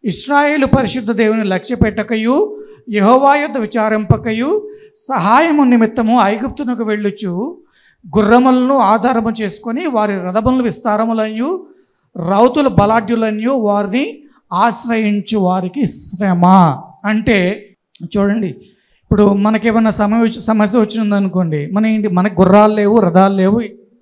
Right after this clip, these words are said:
మనకు ఆ-, అటువంటివి ఏమి లేవు. కానీ మనకేమున్నాయి? మనకు ఫ్రెండ్స్ ఉన్నారు.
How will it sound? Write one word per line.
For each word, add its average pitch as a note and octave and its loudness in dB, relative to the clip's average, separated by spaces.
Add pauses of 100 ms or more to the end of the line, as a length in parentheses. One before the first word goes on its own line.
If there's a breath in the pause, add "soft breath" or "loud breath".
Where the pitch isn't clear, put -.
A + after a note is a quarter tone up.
(320)
మనకు G#3 0
ఆ-, G3+ 4
అటువంటివి G#3+ 2
ఏమి G#3 2
లేవు. F#3+ 2
కానీ G#3+ 2 (340 loud breath)
మనకేమున్నాయి? A#3+ 4 (300 loud breath)
మనకు G3 2
ఫ్రెండ్స్ G3 4
ఉన్నారు. G3 0